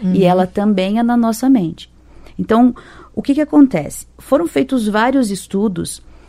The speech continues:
Speaker 2: e o pai desse estudo é o doutor Chizard, que é um especialista, é, em, em, nos Estados Unidos, Boston, Harvard,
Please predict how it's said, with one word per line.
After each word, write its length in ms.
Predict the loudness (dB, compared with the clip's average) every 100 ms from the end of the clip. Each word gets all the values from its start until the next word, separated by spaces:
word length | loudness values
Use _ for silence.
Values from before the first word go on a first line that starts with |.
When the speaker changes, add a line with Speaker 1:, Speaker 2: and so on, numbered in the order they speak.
| -12
Speaker 2:
e 280 | -4 -2 -2
o 100 | -4
pai 380 | -4 0 2 2
desse 340 | 0 -2 -2
estudo 560 | -10 -10 -8 -6 -6 -8 -8
é 80 | -8
o 60 |
doutor 460 | -4 -6 -2 -2 -2
Chizard, 840 | -6 -4 -4 -2 -2 -2 -4 -12 -20 -20 -20 _
que 120 | -8
é 140 | -2
um 40 | -2
especialista, 840 | -4 -8 -6 -6 -6 -6 -6 -8
é, 100 | -8 -8 -8
em, 500 | -6 -6 -4 -4 -6
em, 300 | -6 -8 -10 -8
nos 180 | -8
Estados 260 | -8 -10 -6
Unidos, 500 | -4 -4 -4 -6 -6
Boston, 720 | -2 -2 -2 -6 -4 -2 -4
Harvard, 920 | -6 -2 -2 -2 -6 -6 -8 -8 -10